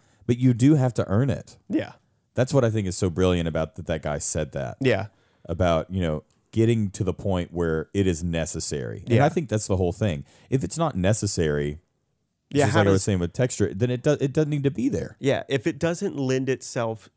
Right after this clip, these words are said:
Speaker 2: to the story in any way, like, what are we, what are we conveying to the audience when we have music
Speaker 1: Yeah.
Speaker 2: in a show or on film or, or in a television series? Like,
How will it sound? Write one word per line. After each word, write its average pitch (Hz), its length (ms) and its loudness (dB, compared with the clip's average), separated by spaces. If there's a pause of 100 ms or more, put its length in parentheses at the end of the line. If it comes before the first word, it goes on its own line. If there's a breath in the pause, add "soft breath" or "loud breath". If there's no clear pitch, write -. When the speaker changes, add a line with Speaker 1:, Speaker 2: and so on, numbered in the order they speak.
Speaker 2:
to 120 500 -4
the 123 160 -8
story 117 600 -2
in 117 260 -6
any 117 220 -2
way, 113 200 -2
like, 110 220 -4
what 156 140 0
are 175 60 -2
we, 165 120 -4
what 151 140 -2
are 185 60 2
we 202 100 -6
conveying 127 460 -4
to 127 80 -8
the 120 120 -8
audience 117 480 -6
when 127 120 -2
we 123 100 -2
have 117 460 -4
music 110 500 -6 (200 soft breath)
Speaker 1:
Yeah. 85 260 0
Speaker 2:
in 139 100 4
a 127 60 2
show 143 520 -4 (300 soft breath)
or 120 440 2
on 127 240 -2
film 123 380 -2
or, 107 160 0
or 117 240 0
in 127 140 -4
a 120 40 -2
television 117 480 -4
series? 98 280 -10
Like, 117 180 -6